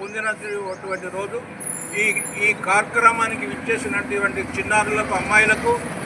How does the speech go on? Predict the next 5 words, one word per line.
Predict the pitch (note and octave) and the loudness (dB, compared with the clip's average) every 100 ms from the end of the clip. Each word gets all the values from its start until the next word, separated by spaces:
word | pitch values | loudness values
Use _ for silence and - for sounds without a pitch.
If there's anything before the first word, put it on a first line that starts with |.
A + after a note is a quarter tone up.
| - | -2
మరి | F#3 G3+ F#3+ | 4 6 6
మన, | - - F#3 E3+ - - - - - | 0 -2 -2 -2 0 -2 -2 -8 -6
ఆ, | D#3+ E3 - | -4 -4 0
గౌరవనీయులు | F#3 G#3+ E4 - G#3+ G#3+ G#4+ F4+ - - - - F4+ | 2 4 2 2 2 2 2 0 -4 -6 -6 -4 -4
ఎంఈఓ, | F4+ - A4+ - | 2 4 4 4